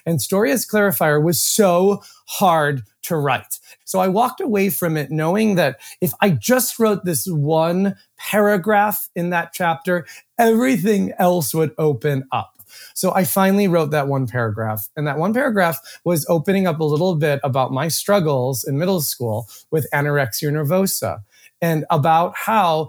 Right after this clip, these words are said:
through research, I clarified way before I was diagnosed that I had an eating disorder. And once I wrote that one paragraph, that's like,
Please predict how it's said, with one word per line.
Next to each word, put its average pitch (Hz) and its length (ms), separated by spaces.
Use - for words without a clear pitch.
through 170 400
research, 160 760
I 143 180
clarified 143 840
way 151 240
before 160 520
I 139 140
was 127 220
diagnosed 131 800
that 143 100
I 135 60
had 127 440
an 139 160
eating 123 300
disorder. 110 460
And 175 220
once 240 280
I 370 80
wrote 214 380
that 156 260
one 170 220
paragraph, 170 560
that's 135 180
like, 127 180